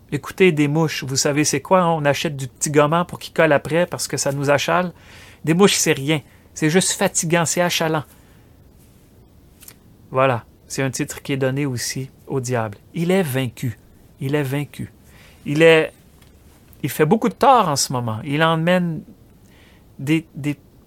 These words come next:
plein de personnes à la perdition. Mais la vraie autorité, c'est le Seigneur Jésus qui l'a. C'est le Dieu Tout-Puissant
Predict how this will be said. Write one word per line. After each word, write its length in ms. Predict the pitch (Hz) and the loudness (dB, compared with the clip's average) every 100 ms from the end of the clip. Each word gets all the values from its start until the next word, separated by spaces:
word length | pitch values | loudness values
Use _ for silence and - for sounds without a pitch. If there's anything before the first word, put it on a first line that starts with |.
| - | -2
plein 240 | 247 277 | 2 2
de 60 | - | 2
personnes 640 | 175 165 - 156 131 104 - | -2 0 0 0 0 -6 -8
à 100 | - | -4
la 100 | 131 | -2
perdition. 680 | 127 139 117 113 - 127 131 - - - _ - - - _ - | -2 -4 -4 -6 -4 -6 -6 -12 -20 -20 _ -20 -20 -20 _ -8
Mais 260 | 120 - - - - - - _ _ _ - - | -8 -10 -18 -20 -20 -20 -20 _ _ _ -20 -10
la 80 | 117 | -6
vraie 180 | 110 135 | -2 0
autorité, 640 | 143 139 120 110 131 131 - | 0 -2 -4 -6 -8 -8 -12
c'est 140 | - | -12
le 40 | 131 | -6
Seigneur 400 | - 156 147 120 | -4 -2 -2 -2
Jésus 300 | 117 113 117 | -4 -6 -8
qui 160 | - | -8
l'a. 200 | 110 113 - - | -8 -8 -10 -20
C'est 180 | - 123 | -12 -10
le 60 | 107 | -10
Dieu 260 | 104 147 | -6 -4
Tout-Puissant 560 | 156 117 - 113 - 120 | -4 -8 -8 -8 -6 -8